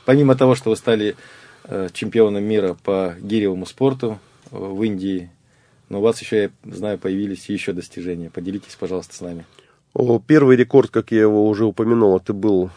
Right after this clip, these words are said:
Speaker 2: пять тысяч пятьсот пятьдесят пять раз. А второй мировой рекорд,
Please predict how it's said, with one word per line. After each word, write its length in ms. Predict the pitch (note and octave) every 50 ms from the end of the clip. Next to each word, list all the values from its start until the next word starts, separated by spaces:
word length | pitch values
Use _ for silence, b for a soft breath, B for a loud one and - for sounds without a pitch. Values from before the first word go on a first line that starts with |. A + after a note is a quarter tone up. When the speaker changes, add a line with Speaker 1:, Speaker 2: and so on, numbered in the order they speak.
| - -
Speaker 2:
пять 160 | G#2+ G#2 -
тысяч 340 | - G#2+ - - F2+ - -
пятьсот 360 | - F#2+ - - A2+ G2+ -
пятьдесят 520 | _ - G2+ G#2 G#2 - - A2+ F#2+ F2 - - - _ -
пять 320 | G#2 F#2 F2 D#2+ - -
раз. 400 | G#2+ A2 B2+ C3+ - - - - b b b b b b b b b b b b b b _
А 320 | - - G2 G#2 G2+ G2+ F#2+
второй 360 | - - B2+ B2 C3 A#2 G#2+
мировой 360 | G#2+ A2 G#2+ A2+ A2 G#2+ G2+
рекорд, 380 | G2 G2+ - A2+ G#2 G2 F#2+